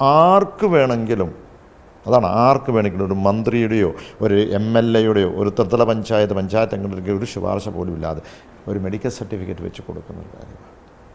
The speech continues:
ഇന്ന് പലരും ഓടി വരുന്നുണ്ട്, "നാളെ എൻ്റെ ഓപ്പറേഷനാണ്, കാരുണ്യം ഞാൻ കൊടുത്തു, പക്ഷേ ഇപ്പോൾ അത് നടക്കുന്നില്ല, അല്ലെങ്കിൽ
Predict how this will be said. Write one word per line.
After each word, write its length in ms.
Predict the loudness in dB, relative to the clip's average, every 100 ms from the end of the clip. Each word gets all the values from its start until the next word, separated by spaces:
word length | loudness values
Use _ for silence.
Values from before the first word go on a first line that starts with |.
| -20 -20 -10
ഇന്ന് 180 | -4 -4 0
പലരും 420 | 2 4 4 2 0
ഓടി 220 | 0 0
വരുന്നുണ്ട്, 480 | -2 -4 -6 -6 -6
"നാളെ 340 | -4 -4 -6 -8 -18 -20 -14
എൻ്റെ 180 | -10 -6
ഓപ്പറേഷനാണ്, 680 | -6 -8 -10 -10 -10 -12 -14 -6
കാരുണ്യം 420 | -4 -2 -2 -4
ഞാൻ 140 | -4 -6
കൊടുത്തു, 320 | -6 -8 -8 -10
പക്ഷേ 180 | -10 -8
ഇപ്പോൾ 340 | -6 0 0 -2 -12 -20 -14
അത് 200 | -8 -4
നടക്കുന്നില്ല, 640 | -4 -6 -8 -8 -8 -10 -10
അല്ലെങ്കിൽ 400 | -10 -10 -10